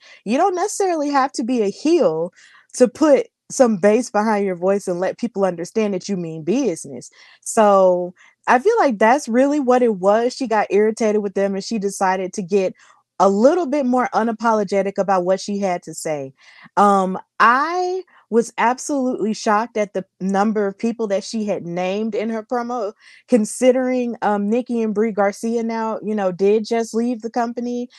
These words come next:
And then, of course, we know everything that was going on with Mercedes slash Sasha.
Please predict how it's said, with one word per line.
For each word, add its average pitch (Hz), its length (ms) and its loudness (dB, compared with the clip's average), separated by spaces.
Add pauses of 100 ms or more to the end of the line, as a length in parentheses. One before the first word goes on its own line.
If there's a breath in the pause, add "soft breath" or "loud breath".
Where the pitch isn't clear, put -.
(220 loud breath)
And 208 180 0
then, 220 120 2
of 220 120 -4
course, 220 280 -2
we 220 120 -2
know 220 220 0
everything 196 560 -4
that 185 180 -6 (140)
was 180 280 -4
going 190 300 2
on 180 100 0
with 185 140 -4
Mercedes 185 540 -4
slash 170 280 -6
Sasha. 180 560 -2